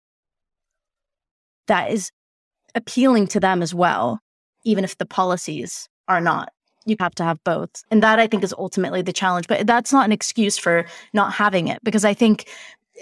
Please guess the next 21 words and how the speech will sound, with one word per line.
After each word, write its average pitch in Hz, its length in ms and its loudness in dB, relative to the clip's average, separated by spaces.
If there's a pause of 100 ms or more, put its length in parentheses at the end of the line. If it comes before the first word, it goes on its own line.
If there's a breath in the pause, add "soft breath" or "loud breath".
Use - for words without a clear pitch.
(580)
the 214 460 2
only 226 240 6
alternative 190 600 2
then 170 240 2
is 165 140 -2
that 170 300 0
these 180 240 -4
left-wing 175 400 -2
parties, 175 640 -2 (400)
then 220 240 4
their 202 260 4
overarching 196 540 2
narrative 180 360 2
is - 100 -6
to - 80 -10
be 185 100 -4
the 185 160 -2
antithesis 180 640 -4
of 160 80 -6
their 165 160 0
opponent. 165 600 -4